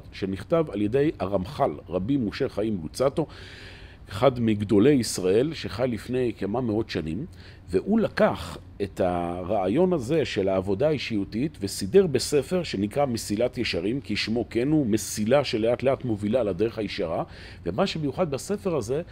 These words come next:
שהכל שם מאוד מאוד שיטתי ומאוד מאוד מסודר. הוא לוקח מידות בנפש, כן, דברים שהברייתא מדברת עליהם, זהירות שמביאה לידי זריזות, ומתוך כך פרישות וחסידות, יש כאן איזה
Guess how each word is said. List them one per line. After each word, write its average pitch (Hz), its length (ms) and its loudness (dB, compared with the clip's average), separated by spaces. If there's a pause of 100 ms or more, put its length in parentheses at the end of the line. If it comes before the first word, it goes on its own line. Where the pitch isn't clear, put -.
(260)
שהכל 104 380 -2
שם 175 180 -6
מאוד 160 360 -2
מאוד 160 300 -4
שיטתי - 680 -6 (460)
ומאוד 120 440 -2
מאוד 139 280 -2
מסודר. 110 520 2 (280)
הוא 98 120 -2
לוקח 151 480 0
מידות 123 420 2
בנפש, 113 680 -2
כן, 113 240 -4
דברים 90 360 -4
שהברייתא 92 1200 0
מדברת 87 560 0
עליהם, 90 320 0
זהירות 98 500 0
שמביאה 90 340 -2
לידי 95 280 -2
זריזות, 104 640 0
ומתוך 85 400 -6
כך 101 200 -8
פרישות 131 500 -2
וחסידות, 139 600 -2
יש 147 100 -8
כאן 156 180 -4
איזה 127 220 0